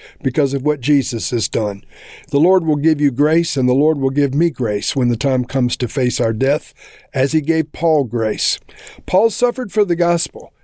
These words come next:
and he didn't, um, complain about that. He says, "And of this gospel I was appointed as a herald,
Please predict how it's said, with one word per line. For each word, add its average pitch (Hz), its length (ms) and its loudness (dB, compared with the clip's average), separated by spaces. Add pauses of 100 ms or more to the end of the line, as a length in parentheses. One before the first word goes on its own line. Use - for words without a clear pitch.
(120)
and 127 100 2
he 139 60 4
didn't, 190 420 -2
um, 151 260 0
complain 160 500 0
about 104 320 -2
that. 107 200 0
He 117 60 2
says, 123 400 -2 (880)
"And 156 140 4
of 240 160 2
this 247 180 -2
gospel 180 720 0
I 143 80 2
was 151 160 0
appointed 165 500 2
as 117 160 0
a 113 80 -2
herald, 160 600 2